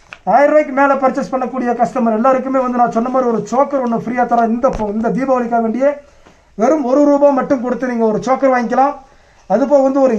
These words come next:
இயரிங் கிஃப்ட் ஒண்ணு இருக்கு. ஆ, with box, ஒரு கண்டெய்னர் பாக்ஸ்ல வச்சு அனுப்பிச்சு தர்றோம். இதனுடைய பிரைஸ் பாத்தீங்கன்னா வெறும் நாற்பது ரூபா தான். பாருங்க, கடைசி அந்த நாலு லெட்டர்ஸ் இருக்கும், அந்த ஃபர்ஸ்ட் நம்பர் நான் உங்களுக்கு ஃபோட்டோ அனுப்பும் பாருங்க. நீங்க ஃபோட்டோல எப்படி ரேட் பார்க்கணும்னா நாலு ஃபர்ஸ்ட் நம்பரையும்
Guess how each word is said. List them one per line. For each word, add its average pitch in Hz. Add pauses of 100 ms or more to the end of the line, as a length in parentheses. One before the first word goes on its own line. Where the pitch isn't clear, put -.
இயரிங் 294
கிஃப்ட் 262
ஒண்ணு 240
இருக்கு. 277 (800)
ஆ, - (220)
with 233 (100)
box, 285 (280)
ஒரு 226
கண்டெய்னர் 254
பாக்ஸ்ல 277
வச்சு 254
அனுப்பிச்சு 226
தர்றோம். 262 (480)
இதனுடைய 294 (120)
பிரைஸ் 269
பாத்தீங்கன்னா 254 (320)
வெறும் 277 (200)
நாற்பது 247
ரூபா 247
தான். 220
பாருங்க, 214 (800)
கடைசி 285
அந்த 269
நாலு 262
லெட்டர்ஸ் 294
இருக்கும், 285
அந்த 254
ஃபர்ஸ்ட் 247
நம்பர் 262
நான் 240
உங்களுக்கு 233
ஃபோட்டோ 294
அனுப்பும் 240
பாருங்க. 214
நீங்க 185
ஃபோட்டோல 277
எப்படி 262
ரேட் 254
பார்க்கணும்னா 233 (800)
நாலு 262
ஃபர்ஸ்ட் 220
நம்பரையும் 262